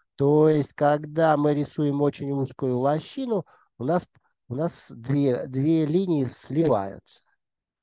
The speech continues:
Вот. Эта проблема есть, но она такая, ну, я думаю, что она не очень существенная. Но неважно. То есть, вот когда мы сделали на местность вот такое обоснование площадное,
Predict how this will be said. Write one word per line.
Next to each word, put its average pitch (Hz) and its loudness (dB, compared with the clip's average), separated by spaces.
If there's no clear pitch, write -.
Вот. 117 2
Эта 196 2
проблема 208 2
есть, 254 -2
но 185 2
она 208 0
такая, 185 -4
ну, 214 -8
я 170 -2
думаю, 160 0
что 160 0
она 156 2
не 156 0
очень 139 -2
существенная. 101 -8
Но 165 6
неважно. 123 2
То 180 8
есть, 196 4
вот 208 2
когда 220 6
мы 190 6
сделали 139 2
на 139 0
местность 143 -2
вот 127 -6
такое 139 0
обоснование 165 -4
площадное, 123 -6